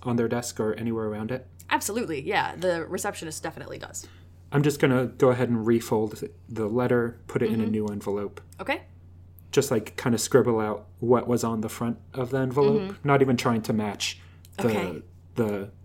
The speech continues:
Speaker 1: calligraphy, but
Speaker 2: Sure.
Speaker 1: just make it, you know, like, maybe it wasn't torn open,
Speaker 2: Mm-hmm.
Speaker 1: maybe it looks the same.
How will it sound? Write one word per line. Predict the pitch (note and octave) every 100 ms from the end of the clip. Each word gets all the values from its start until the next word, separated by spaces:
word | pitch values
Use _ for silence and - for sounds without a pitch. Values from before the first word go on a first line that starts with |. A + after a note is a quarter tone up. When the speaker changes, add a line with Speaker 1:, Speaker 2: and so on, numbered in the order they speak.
| - - - - - - - -
Speaker 1:
calligraphy, | - A2 G#2+ A2 - G#2 G#2 - -
but | G#3
Speaker 2:
Sure. | - G#3+
Speaker 1:
just | - - - - - -
make | B2+ A#2+ A2+
it, | A2+ G2 - - -
you | B2
know, | G2+ G2 - - - - -
like, | G2+
maybe | A#2 A#2+ C#3 E3+ F3+ E3 F#3 F3+
it | E3+
wasn't | E3 E3 E3+ E3 - - - - - -
torn | - F3
open, | E3+ E3 F3+ F3 E3+ E3+ D#3+ -
Speaker 2:
Mm-hmm. | D3+
Speaker 1:
maybe | F3 F#3+ F#3 F#3+ F#3
it | -
looks | F3 E3+
the | -
same. | E3 E3+ E3 D#3+